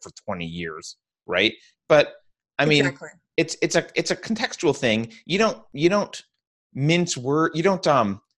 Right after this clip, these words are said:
Speaker 1: nitpick over, like, "Well, technically, are you from here?" No one does that. That's, it's nitpicky.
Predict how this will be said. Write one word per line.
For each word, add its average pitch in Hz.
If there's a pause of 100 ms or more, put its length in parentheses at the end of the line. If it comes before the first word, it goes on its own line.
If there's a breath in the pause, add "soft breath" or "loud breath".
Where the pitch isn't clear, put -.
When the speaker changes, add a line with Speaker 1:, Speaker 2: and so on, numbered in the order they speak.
(120)
Speaker 1:
nitpick 147 (100)
over, 117
like, 98 (440)
"Well, 123
technically, 113
are 87
you 90
from 92
here?" 95
No 185
one 208
does 156
that. 82 (140)
That's, 135
it's 147
nitpicky. 156